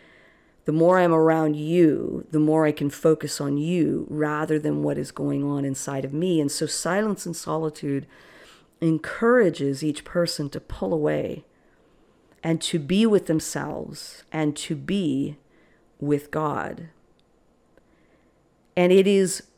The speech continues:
probably the hardest spiritual activity to do. Now, I, I actually, there, the, it's both a struggle still, but it's also something that I, I enjoy,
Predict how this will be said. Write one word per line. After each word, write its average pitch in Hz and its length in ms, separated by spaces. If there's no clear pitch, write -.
probably 196 680
the 165 160
hardest 175 1120
spiritual - 580
activity 139 680
to 147 120
do. 143 260
Now, 151 280
I, 180 380
I 202 160
actually, 170 720
there, 156 480
the, 160 200
it's 170 240
both 202 240
a 180 60
struggle 269 540
still, 147 640
but 160 200
it's 175 160
also 180 840
something 175 540
that 151 420
I, 147 560
I 160 120
enjoy, 156 1000